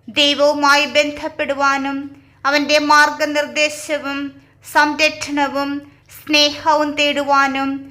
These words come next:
ഓരോ നിമിഷവും ഓരോ ദിവസവും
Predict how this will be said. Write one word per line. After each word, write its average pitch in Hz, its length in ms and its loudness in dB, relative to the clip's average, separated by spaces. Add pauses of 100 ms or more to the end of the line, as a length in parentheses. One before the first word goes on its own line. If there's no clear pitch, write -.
(400)
ഓരോ 302 260 4 (140)
നിമിഷവും 285 720 -4 (440)
ഓരോ 302 340 4 (160)
ദിവസവും 294 760 -2